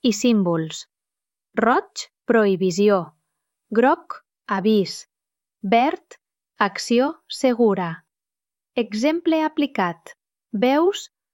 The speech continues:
només entrada per la porta sud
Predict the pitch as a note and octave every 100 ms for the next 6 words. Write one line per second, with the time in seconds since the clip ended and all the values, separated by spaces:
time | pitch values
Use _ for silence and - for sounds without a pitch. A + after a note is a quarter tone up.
0 | _ _ A#3+ A#3+ A#3+ C4 E4 - B3+ G#3
1 | G3+ A#3+ B3 C4+ D4+ - A3+ G#3 F3+ -
2 | A#3+ C4 - C4 - A3+ F#3+ -